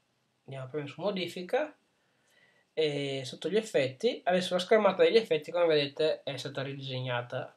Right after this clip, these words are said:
è più, eh, minimalista praticamente, cambia un po'. Adesso io non ricordo com'era preceden-, precedentemente perché non andavamo ma-, non andavo mai a modificare le foto, però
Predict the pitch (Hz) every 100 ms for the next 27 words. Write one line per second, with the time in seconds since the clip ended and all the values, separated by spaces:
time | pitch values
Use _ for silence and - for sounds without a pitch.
0 | _ _ 139 127 147 143 143 - _ _
1 | _ _ _ - 127 123 120 120 120 120
2 | 120 117 131 135 135 120 120 - - -
3 | - - 104 104 120 123 _ _ _ _
4 | - 151 147 131 131 127 113 120 143 -
5 | 139 - _ _ _ _ - 156 143 143
6 | 147 151 143 131 120 135 147 147 131 113
7 | - 127 123 139 143 131 127 123 120 127
8 | 131 135 131 143 127 127 127 127 127 127
9 | 135 135 131 131 131 123 135 135 135 143
10 | 131 123 123 127 - 131 147 160 151 151
11 | 170 160 151